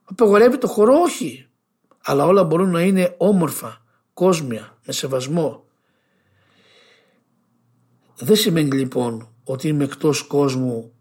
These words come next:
όταν η βάση μου είναι ο Θεός. Και το λέει, να έχεις το Θεό μπροστά σου πάντοτε.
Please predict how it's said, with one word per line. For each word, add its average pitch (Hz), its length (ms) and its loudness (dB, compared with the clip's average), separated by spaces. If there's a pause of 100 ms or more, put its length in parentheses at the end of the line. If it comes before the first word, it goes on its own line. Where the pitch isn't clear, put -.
(140)
όταν 147 540 -4 (920)
η 135 140 -6
βάση 147 380 -2
μου 139 120 -2
είναι 139 120 -2
ο 139 100 -2
Θεός. 131 680 -6 (920)
Και 160 140 -12
το 156 120 -4
λέει, 175 400 0 (440)
να 143 140 -4
έχεις 180 240 0
το 190 100 -4
Θεό 170 180 0
μπροστά 180 380 0
σου 170 180 -4
πάντοτε. 156 600 -4